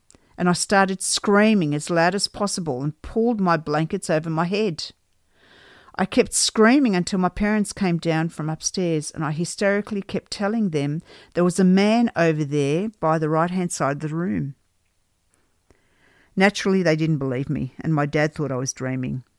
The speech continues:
But the thing is, I was fully conscious,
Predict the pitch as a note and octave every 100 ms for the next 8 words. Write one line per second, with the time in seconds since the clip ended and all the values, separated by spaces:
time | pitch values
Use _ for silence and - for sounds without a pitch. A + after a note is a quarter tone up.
0 | _ - - D3+ G3+ F3+ D3 C#3 - -
1 | D3 D#3+ E3 D3+ D#3+ D#3 - - - D#3+
2 | D#3+ D#3+ - - - D#3 D#3 D#3+ - -
3 | -